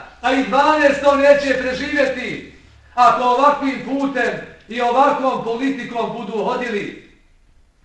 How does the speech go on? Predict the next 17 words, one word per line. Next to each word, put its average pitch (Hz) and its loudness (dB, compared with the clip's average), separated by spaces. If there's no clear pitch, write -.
Pa 247 0
je 269 2
Allah 285 4
subhanahu 240 -2
wa 214 -6
ta'ala 233 0
poslao - -4
te 285 6
mladiće 269 -2
i 240 -8
mnoge 285 4
muhsine 277 -4
koji 269 0
su 269 -4
otvorili 269 0
svoje 247 -6
novčanike 226 -6